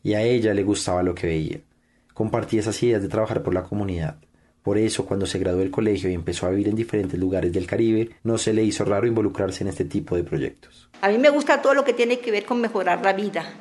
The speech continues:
Speaker 2: con hacer campañas para hacer, por ejemplo, sani-, pa-, para tener sanitarios, para tener baños,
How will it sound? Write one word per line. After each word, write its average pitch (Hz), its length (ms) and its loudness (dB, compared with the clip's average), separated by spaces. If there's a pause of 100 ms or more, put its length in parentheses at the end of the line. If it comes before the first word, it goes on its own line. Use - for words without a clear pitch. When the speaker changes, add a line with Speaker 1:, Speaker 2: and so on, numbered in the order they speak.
(240)
Speaker 2:
con 233 140 4
hacer 208 240 0
campañas 185 460 -4
para 180 220 0
hacer, 175 260 -6
por 185 120 -2
ejemplo, 180 320 -4
sani-, 170 320 -6 (200)
pa-, 175 100 2
para 175 160 -4
tener 170 240 -4
sanitarios, 180 840 0 (240)
para 185 280 2
tener 160 260 -6
baños, 185 640 -2